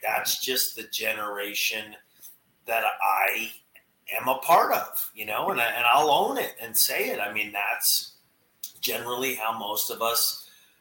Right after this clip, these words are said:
worked. Um, some of us to more degrees than others.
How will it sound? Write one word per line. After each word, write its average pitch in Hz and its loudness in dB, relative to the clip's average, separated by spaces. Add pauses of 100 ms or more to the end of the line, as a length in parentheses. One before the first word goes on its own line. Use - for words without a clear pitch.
(220)
worked. - -2
Um, 101 0 (180)
some 139 6
of 143 2
us - 2
to 127 -2 (180)
more 127 -2
degrees 127 -6
than 123 -6
others. 117 -4